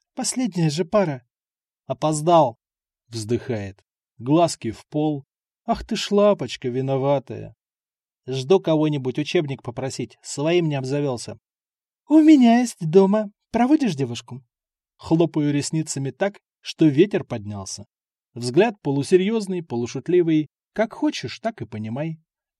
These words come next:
Вадик улыбается, склоняясь в сторону шутки. Ну и ладно. Я тем временем цепляю его под локоток и слегка прижимаюсь коленом. Очень сложно отказать, когда этого даже не подразумевается.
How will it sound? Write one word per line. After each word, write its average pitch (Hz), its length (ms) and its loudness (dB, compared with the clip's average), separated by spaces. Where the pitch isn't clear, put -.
Вадик 127 420 -2
улыбается, 147 680 0
склоняясь 151 640 -2
в - 60 -18
сторону 147 440 -4
шутки. - 520 -6
Ну 277 160 0
и 175 40 6
ладно. 101 440 -6
Я 233 180 -2
тем 139 220 -4
временем 151 440 2
цепляю 151 500 0
его 135 200 -2
под 120 240 -8
локоток 185 540 -6
и 147 60 -6
слегка 170 440 -2
прижимаюсь 127 680 -4
коленом. 110 540 -4
Очень 208 300 0
сложно 160 540 4
отказать, 127 540 -2
когда 110 340 -6
этого 120 280 -4
даже 120 280 -4
не 127 120 -6
подразумевается. 123 960 -4